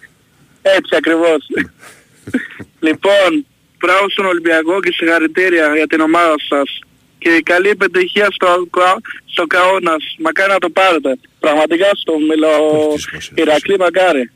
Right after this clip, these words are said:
Speaker 1: Όταν
Speaker 2: Ωραία.
Speaker 1: παίζει ο Ολυμπιακός Ευρώπη, τους υποστηρίζω, ας πούμε. <laughs> Για
Speaker 2: Να σε καλά.
Speaker 1: χθες ήθελα να μιλήσω κιόλας.
Speaker 2: Δεν θέλω να
Speaker 1: Ακούγουμε;
Speaker 2: μιλήσεις. Ακούγεσαι, ακούγεσαι.
Speaker 1: Α,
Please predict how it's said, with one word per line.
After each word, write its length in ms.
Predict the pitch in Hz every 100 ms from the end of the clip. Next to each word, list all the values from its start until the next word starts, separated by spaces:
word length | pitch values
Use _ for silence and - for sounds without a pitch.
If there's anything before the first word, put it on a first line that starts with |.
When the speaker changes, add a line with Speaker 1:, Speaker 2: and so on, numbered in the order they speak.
| _
Speaker 1:
Όταν 140 | 302
Speaker 2:
Ωραία. 140 | 190 175
Speaker 1:
παίζει 260 | 202 202
ο 40 | 185
Ολυμπιακός 720 | 180 165 170 190 196 185 - - - - _
Ευρώπη, 600 | - 170 147 170 196 - 220 226 220 226 233 277 - _ _ _
τους 200 | - 247
υποστηρίζω, 600 | 240 220 233 247 247 226 165
ας 80 | 151
πούμε. 180 | - 254 -
<laughs> 80 | 269 - - - - 302 - _ _ _ _ _ _ _ _ _ _ _ _ _ _ _ _ _ _ 294 - - - - - - _ _
Για 180 | 190 185 180 175
Speaker 2:
Να 120 | 175
σε 60 | 175
καλά. 140 | 175
Speaker 1:
χθες 340 | 170 - 254 247
ήθελα 360 | 226 - 196 185
να 120 | 180
μιλήσω 420 | 175 175 170 165
κιόλας. 540 | 147 175 165 185 254 - - - _ _ _ _ _ _ _ _ _ _ _ _ _
Speaker 2:
Δεν 140 | 233
θέλω 120 | 185
να 60 | -
Speaker 1:
Ακούγουμε; 260 | 349 - 254
Speaker 2:
μιλήσεις. 340 | - - - _ _
Ακούγεσαι, 500 | - 110 170 156 -
ακούγεσαι. 440 | 113 127 104 92 - _ _ _ _
Speaker 1:
Α, 100 | 208